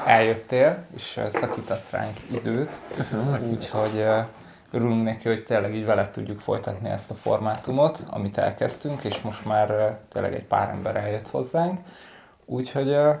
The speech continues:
Speaker 1: első körben szerintem egy picit, ö, mesélj magadról, hogy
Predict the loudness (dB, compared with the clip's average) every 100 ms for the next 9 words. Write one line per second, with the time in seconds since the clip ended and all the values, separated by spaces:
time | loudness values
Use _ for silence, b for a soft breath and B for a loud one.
0 | 2 2 2 2 6 6 8 4 2 -4
1 | -2 -2 -4 -2 -2 -4 -2 -2 0 -4
2 | 4 4 4 4 2 2 -2 -2 0 2
3 | 2 2 0 -2